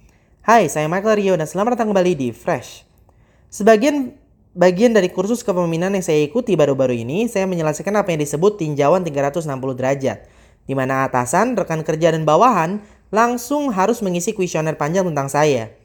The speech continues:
Perangkat lunak ini kemudian mengolah jawaban mereka dan memberi saya laporan setebal tiga puluh halaman. Sekarang ada banyak penguatan positif di sana, tetapi saya tidak sempurna. Jadi ada satu atau dua hal yang membuat saya menjadi pintar. Sekarang apa yang Anda lakukan dengan hal tersebut?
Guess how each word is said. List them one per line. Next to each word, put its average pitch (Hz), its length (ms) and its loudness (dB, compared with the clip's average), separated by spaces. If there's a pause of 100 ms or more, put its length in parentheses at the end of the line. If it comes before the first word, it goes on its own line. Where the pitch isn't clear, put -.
(380)
Perangkat 160 320 0
lunak 170 240 0
ini 190 80 0
kemudian 214 400 2
mengolah 196 400 4
jawaban 170 320 4
mereka 156 320 0
dan 208 80 0
memberi 196 240 -2
saya 220 160 -2
laporan 185 400 2
setebal 202 400 0
tiga 139 240 -2
puluh 123 160 -2
halaman. 123 480 -6 (880)
Sekarang 240 480 2
ada 196 160 2
banyak 233 240 2
penguatan 202 400 0
positif 196 400 -4
di 170 80 -4
sana, 131 400 -8 (400)
tetapi 233 320 0
saya 285 80 4
tidak 226 240 2
sempurna. 208 560 0 (400)
Jadi 247 240 6
ada 214 80 4
satu 220 320 2
atau 240 80 0
dua 175 240 2
hal 214 160 2
yang 208 80 0
membuat 180 240 2
saya 214 160 0
menjadi 185 480 -4
pintar. 151 480 -6 (400)
Sekarang 269 400 2
apa 262 160 0
yang 247 80 -2
Anda 233 80 0
lakukan 220 320 4
dengan 214 240 0
hal 214 80 2
tersebut? 214 640 -2